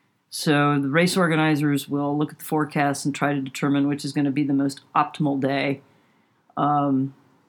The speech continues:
conditions-wise to run the race. And right now it's looking like Thursday is, is probably gonna be it. Um, but it looks like this gorge is kinda pulling a Chattajack Tennessee River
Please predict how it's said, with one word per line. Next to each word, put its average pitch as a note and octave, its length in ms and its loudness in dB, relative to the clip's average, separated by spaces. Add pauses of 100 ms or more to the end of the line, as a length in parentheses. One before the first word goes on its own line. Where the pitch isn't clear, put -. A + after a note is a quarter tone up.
(140)
conditions-wise C#3 800 0
to - 140 -6
run C#3 160 2
the C#3 80 0
race. C#3 320 -2
And C#3 120 2
right F#3 180 4
now F#3+ 180 4
it's - 160 -4
looking F3 240 0
like D3 160 -2
Thursday D3 580 0
is, C#3 300 -6
is D3+ 160 -6
probably C#3 380 -2
gonna C#3 140 0
be B2+ 180 0
it. C#3 340 -2 (600)
Um, C#3+ 580 2
but D3 320 0 (340)
it C#3+ 160 -4 (140)
looks - 640 -4
like F#3 380 2
this F#3+ 240 0
gorge G#3 500 4
is F3+ 160 2
kinda G3+ 580 2
pulling A#3 360 2
a E3+ 180 2 (300)
Chattajack A3+ 800 2 (140)
Tennessee C4 460 -2
River B3 560 0